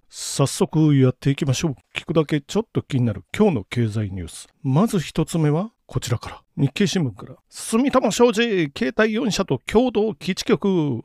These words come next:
ァイブジー向け、整備費四分の一。読みます。住友商事は通信会社大手四社が共同利用できる携帯電話の基地局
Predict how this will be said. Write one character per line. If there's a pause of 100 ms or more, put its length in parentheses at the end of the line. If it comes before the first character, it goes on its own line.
(140)
ァ
イ
ブ
ジ
ー
向
け、
整
備
費 (100)
四
分
の (180)
一。 (140)
読
み
ま
す。
住
友
商
事
は (120)
通
信
会
社
大
手
四
社
が
共
同
利
用
で
き
る (240)
携
帯
電
話
の
基
地
局